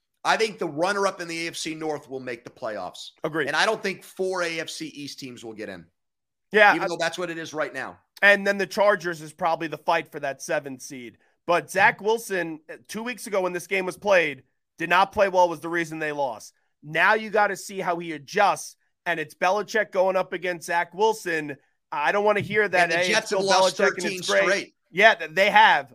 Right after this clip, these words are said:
Speaker 2: If you're the difference maker, if you're the franchise quarterback, you get the job done this week.
Speaker 1: Uh,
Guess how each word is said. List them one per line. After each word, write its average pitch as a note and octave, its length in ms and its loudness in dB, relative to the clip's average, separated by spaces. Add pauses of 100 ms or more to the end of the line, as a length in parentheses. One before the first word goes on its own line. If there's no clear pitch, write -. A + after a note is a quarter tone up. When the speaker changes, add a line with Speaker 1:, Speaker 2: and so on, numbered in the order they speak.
(100)
Speaker 2:
If C#3+ 460 -14
you're F#3 140 -2
the G#3 100 -4
difference A3 460 -2
maker, D#3+ 440 -4
if C3+ 120 -12
you're D#3+ 120 -6
the F3+ 80 -6
franchise F#3+ 480 -2
quarterback, E3 480 -2
you C3+ 80 -20
get C#3 140 -10
the C#3+ 60 -20
job C3 260 -8
done A2+ 160 -16
this G#2 180 -20
week. F#2+ 240 -20 (540)
Speaker 1:
Uh, F3+ 200 2